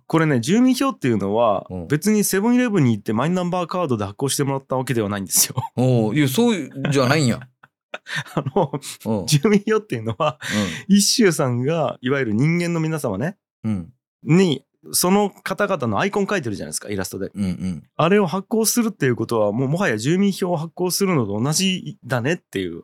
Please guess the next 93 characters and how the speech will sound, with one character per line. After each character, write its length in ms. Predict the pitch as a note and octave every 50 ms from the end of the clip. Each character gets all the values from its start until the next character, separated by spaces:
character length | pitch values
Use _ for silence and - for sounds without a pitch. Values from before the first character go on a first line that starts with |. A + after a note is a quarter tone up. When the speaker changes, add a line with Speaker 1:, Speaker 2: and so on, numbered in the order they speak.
| - _
Speaker 2:
あ、 180 | - D3 D3
そ 960 | C3+ - - - - - - - - - - A#2 A#2 C3+ E3 F#3+ A3 B3 C#4
う 40 | C#4+
い 80 | C#4 C#4+
う 120 | C#4+ C4+
こ 140 | - C#4+ C#4
と？ 280 | C#4 C#4+ C#4+ C#4 C#4 - -
Speaker 1:
う 80 | A2+ G#2+
ん。 260 | G#2 G2 F2 D#2 - -
Speaker 2:
お 80 | G#2+
う 340 | G#2+ G#2 F2+ F2 F#2+ G2 F#2+ E2+
お 40 | E2
う。 20 |
Speaker 1:
っ 40 | E2 _ _ _ _ _ _ -
て 60 | A#2+
い 40 | A2
う 40 |
こ 100 | - A2+
と 100 | - A#2
で 80 | G2 -
す 140 | - - -
よ。 140 | - - _ _ _ _ _
は 200 | - - - -
い。 60 | - _ _ _
Speaker 2:
な 140 | - A2+ B2+
る 100 | C#3+ D#3+
ほ 160 | D3+ D#3+ E3+
ど 120 | D#3 E3 E3
ね。 240 | E3 E3 E3+ F3 _ _ -
Speaker 1:
な 180 | A#3 - B2
ん 40 | A#2+
で、 80 | A2 G#2
つ 120 | - G#3
ま 80 | G3 D3
り 100 | C3 F#3
一 100 | F#3+ -
休 120 | A3+ F#3+
さ 160 | D#3 - C3+
ん 80 | B2+ D3
に 120 | F#3 D#3+
イ 60 | C3
ラ 100 | B2 F3+
ス 60 | F3 -
ト 80 | F3
を 20 | D3
描 140 | - G3+
い 40 | F#3
て 60 | D3+
も 120 | A#2 A#2 B2
ら 80 | C#3+
っ 80 | D3 - _ _ _
た 200 | - D#3+ D#3+ D3+
こ 140 | - - D#3+
と 100 | F#3 F3
で 80 | D3+
晴 180 | - G3 G#3 G#3+
れ 60 | G3
て、 320 | - G3+ G#3 G3+ F3 - A2+
人 180 | B2+ C#3+ D3
間 180 | C#3+ D3 D3+ D3+
ラ 100 | D#3 D3+
ン 80 | D3+ C3+
ド 80 | C3+
の 260 | D#3 G#3 G3 C3+ - _ _
Speaker 2:
う 60 | F#2+
ん。 200 | F#2 F2 E2+ - _
Speaker 1:
住 220 | - G2 B2 C3+ C3+
民、 180 | C3 B2+ A#2
人 160 | A#2+ C#3 D#3+ E3
間 100 | E3+ E3
に 80 | D3+ C3
な 80 | C3
り 80 | C#3+ D#3+
ま 100 | E3 D#3+
し 60 | -
た 80 | - F2
と 80 | G2
い 20 | G2
う 60 | G2
こ 80 | G#2+
と 100 | - G2+
な 80 | - E2
ん 60 | D#2+
で 60 | - -
す 140 | - - -
よ。 60 | - _ _ -
Speaker 2:
な 140 | A#2 B2+
る 80 | B2+ C3
ほ 100 | B2+ B2+
ど 120 | B2+ B2+
ね。 200 | B2 C#3 E3+ F#3+ -
Speaker 1:
は 120 | - F3 D#3+
い。 100 | -